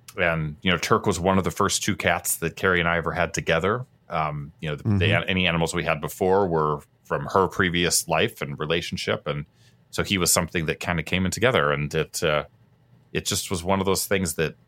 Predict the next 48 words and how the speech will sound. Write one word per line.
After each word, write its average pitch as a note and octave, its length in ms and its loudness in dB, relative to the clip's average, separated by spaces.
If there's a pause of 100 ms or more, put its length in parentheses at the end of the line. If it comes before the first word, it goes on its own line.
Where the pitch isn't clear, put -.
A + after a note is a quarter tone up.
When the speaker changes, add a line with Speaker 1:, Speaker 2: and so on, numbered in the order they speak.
(120)
Speaker 1:
hit - 240 0
really, F#2+ 360 2
really F2+ 260 2
hard. D#2+ 460 0 (580)
And E2+ 160 2
especially G2 540 2
as E2+ 120 2
hard A2+ 220 4
as G#2 80 0
it G2 40 -2
was F2+ 120 0
for - 140 -4
me, F#2 260 0
it E2+ 100 -4
was F2+ 360 -6 (160)
doubly G#2+ 400 6
hard D#2 240 0
for C2 160 -2
Audrey C#2+ 460 -4
because, D2 540 -6
uh, C#2 240 -6 (640)
you E2+ 60 0
know, E2+ 120 4
as F2+ 140 0
much G2+ 220 4
as D#2+ 140 -2
we F2 180 0
fed F#2+ 320 0
that F#2 220 0
cat, F2+ 320 -2
as D#2+ 120 -6
much D#2+ 200 -2
as D2+ 320 -2 (140)
Carrie E2+ 260 2
and E2 80 0
I D2 120 0
gave E2+ 280 0
him F2 100 0
his F2 140 -4
medicine, E2+ 540 0
as C#2+ 160 -8 (240)
took - 160 -2
care E2+ 240 2
of D#2+ 100 -4
him, E2 220 -2 (400)
that F#2 160 0
little F#2+ 180 2
asshole F2 580 2